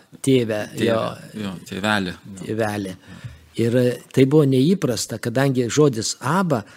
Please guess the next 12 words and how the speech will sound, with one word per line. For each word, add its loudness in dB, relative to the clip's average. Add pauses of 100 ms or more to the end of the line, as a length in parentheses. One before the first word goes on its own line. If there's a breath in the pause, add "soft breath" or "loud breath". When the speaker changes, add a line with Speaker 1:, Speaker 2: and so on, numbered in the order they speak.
(300 loud breath)
Speaker 1:
reiškia -2
mano 2
brangusis -2
tėve. -4 (1040)
Mano -2
brangusis -2
tėve. -6 (280 loud breath)
Nu, 2
lietuviškai 0
mes 0
galime -2
mažybiniu 2